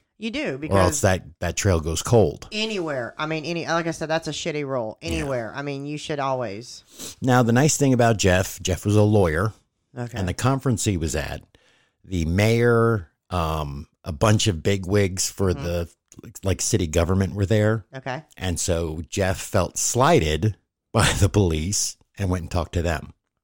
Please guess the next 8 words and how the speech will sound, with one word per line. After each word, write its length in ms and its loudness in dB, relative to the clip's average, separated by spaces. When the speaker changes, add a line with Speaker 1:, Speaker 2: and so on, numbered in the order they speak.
Speaker 1:
Okay. 400 -14
Speaker 2:
So 440 6
at 200 0
the 220 0
twenty-four 840 0
hour 540 2
mark, 560 0
Speaker 1:
Right. 400 -10